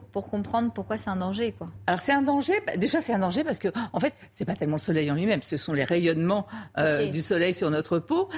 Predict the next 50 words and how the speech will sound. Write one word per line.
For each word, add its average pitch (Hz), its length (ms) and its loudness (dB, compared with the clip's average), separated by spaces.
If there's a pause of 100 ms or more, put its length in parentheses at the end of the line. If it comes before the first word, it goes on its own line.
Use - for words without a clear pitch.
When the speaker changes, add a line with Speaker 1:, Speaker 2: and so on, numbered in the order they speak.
(260)
Speaker 2:
euh, 208 260 4
mais 233 120 0
surtout 269 240 0
ils 339 80 2
sont 220 120 0
invisibles. 220 600 2 (240)
Donc 196 160 2
tu - 100 -8
sais 233 180 0
pas - 140 -4 (420)
que 214 80 2
c'est 208 160 0
un 180 60 4
danger. 165 380 2
Speaker 1:
Tu 240 60 0
les 277 40 0
sens 285 320 0
quand 240 60 0
Speaker 2:
Il 214 60 4
Speaker 1:
même. 202 120 2
Speaker 2:
avance, 226 320 -2
oui, 196 180 2
tu 165 120 -6
les 175 120 2
sens, 381 280 0
mais 160 280 2
tu - 120 -12
vois, 302 100 0
c'est 165 160 0
Speaker 1:
Tu 175 60 0
les 214 80 2
vois 220 100 2
Speaker 2:
invisible. 196 220 0
Speaker 1:
pas. - 360 -16
Ok. 202 60 -10
Speaker 2:
Alors, 190 360 2
il 202 60 0
y 214 60 4
a 233 60 4
essentiellement 269 560 0
deux 262 320 2
types 285 360 -2
d'ultraviolets, 190 840 0 (380)
les 220 200 2
ultraviolets 202 760 0
A 330 240 2 (160)
et 202 80 2
les 202 180 0
ultraviolets 233 720 0
B. 156 200 0